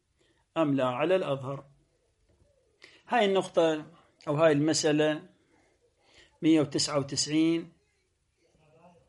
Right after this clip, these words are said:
فيها عدة فروض. الفرض الأول أو النقطة الأولى نقدر نقول على شكل نقاط: إذا أحرم المكلف رجل أو امرأة، طبعا هذا المحرم،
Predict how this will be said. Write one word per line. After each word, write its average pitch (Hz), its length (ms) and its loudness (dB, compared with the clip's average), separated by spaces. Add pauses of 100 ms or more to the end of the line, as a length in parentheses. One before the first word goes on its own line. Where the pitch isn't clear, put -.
فيها 185 180 4
عدة 180 260 2
فروض. 165 560 2 (1600)
الفرض 240 360 4
الأول 170 680 2 (580)
أو 185 140 4
النقطة 180 360 0
الأولى 165 840 0
نقدر 156 300 -2
نقول 147 220 2
على 151 260 4
شكل 147 280 -4
نقاط: 160 560 0 (1300)
إذا 190 280 4
أحرم 165 320 4
المكلف 147 720 0
رجل 156 340 4
أو 160 220 0
امرأة، 185 540 0 (880)
طبعا 190 400 0
هذا 165 120 2
المحرم، 175 580 -2